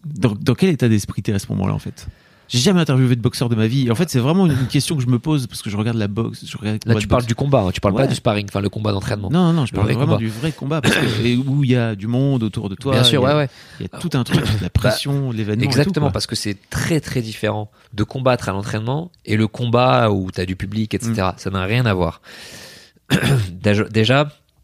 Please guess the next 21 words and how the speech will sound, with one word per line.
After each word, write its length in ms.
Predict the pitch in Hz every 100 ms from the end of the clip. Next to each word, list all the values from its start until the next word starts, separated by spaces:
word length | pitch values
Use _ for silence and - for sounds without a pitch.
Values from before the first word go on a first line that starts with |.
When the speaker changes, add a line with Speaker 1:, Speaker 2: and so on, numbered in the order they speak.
| _ _ _ -
Speaker 2:
quand 140 | 113
t'arrives 320 | 120 127 135
sur 240 | - 110 101
un 60 |
combat 300 | - 101 107
où 40 | 104
il 60 |
y 20 | 95
a 20 |
du 80 | 92
public, 280 | 107 135 104
alors 220 | 95 -
là, 160 | 101 107
j'essaie 240 | 98 101
de 80 | 95
retracer 680 | 92 101 - - 98 - 101
dans 100 | 92
mes 80 |
souvenirs 340 | 90 101 110 104
le 80 | 90
premier, 460 | - 107 117 156